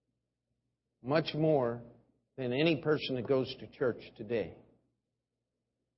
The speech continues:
But who brings to our mind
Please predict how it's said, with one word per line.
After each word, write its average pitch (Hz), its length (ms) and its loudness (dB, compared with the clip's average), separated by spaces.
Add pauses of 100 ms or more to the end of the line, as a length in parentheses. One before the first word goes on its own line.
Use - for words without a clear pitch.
(2750)
But 156 200 6
who 226 440 4
brings 180 560 2
to 170 100 0
our 147 220 2
mind 131 600 -4